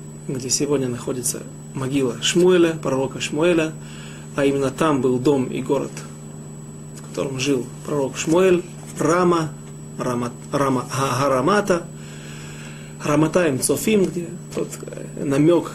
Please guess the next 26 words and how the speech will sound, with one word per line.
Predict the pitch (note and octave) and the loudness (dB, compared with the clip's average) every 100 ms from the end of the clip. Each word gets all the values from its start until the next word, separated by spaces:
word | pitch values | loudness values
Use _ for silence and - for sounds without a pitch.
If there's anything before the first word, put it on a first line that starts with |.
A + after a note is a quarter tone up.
| - | -8
который, | F#2 F2 D#2+ - D2+ | -6 -6 -6 -8 -6
из | D#3 | -4
которого | - D3 D#3+ C#3 | -2 2 2 2
начинается | C#3 - D3 C3 - | 0 -2 -2 -2 -4
первый | D3 D3+ D3 C3 | 2 4 4 4
стих | - C#3 - - - - | 0 0 -2 -6 -14 -4
книги | C#3+ B2 | -2 0
Шмуэля. | A#2 - D#3 F#3+ F3+ F3 - - - - - - - - - - - - - D2+ D2+ - - - - - - - - - - | -2 2 4 6 4 0 -10 -14 -14 -14 -14 -14 -14 -16 -16 -14 -14 -14 -14 -14 -14 -14 -14 -14 -14 -14 -14 -14 -16 -8 2
Наар, | E3 G#3+ A#3+ G#3+ - - - - | 4 6 4 4 -2 -10 -8 2
отрок, | G#3+ A3+ F#3+ D#3 - | 4 6 4 4 -2
который | D3+ D#3 C#3 | 0 2 2
был, | C#3+ D#3+ B2+ - | 6 4 4 -2
который | - - C#3 | -4 0 0
сопровождал | D3+ D#3 C#3+ C#3+ D3+ C#3+ A#2 A#2 - - - - - - - | 2 2 2 4 4 4 2 -2 -12 -14 -14 -14 -14 -14 -4
Шауля, | - G3 A#3+ A#3 G#3 - | 2 4 4 4 2 0
предлагает | - F3+ G3+ B3 C4+ - | 2 4 6 4 2 2
ему | D#3+ D#3 | 2 2
пойти | D3+ A#2+ A#2+ F3+ F3+ | 0 -2 2 2 2
и | - E3+ E3+ - | -2 -4 -2 -2
подняться | C3 C#3+ D3+ - | 0 0 0 -4
в | A#2+ | 0
город | C#3 F3 D#3+ D#3 | 4 4 2 -2
для | - B2+ | -6 -6
того, | B2+ C#3 D#3 | -4 -2 -2
чтобы | - D3+ D3 | -2 -2 -2
спросить | - C#3 A2+ D#3+ D#3 - | -2 -2 0 2 0 -2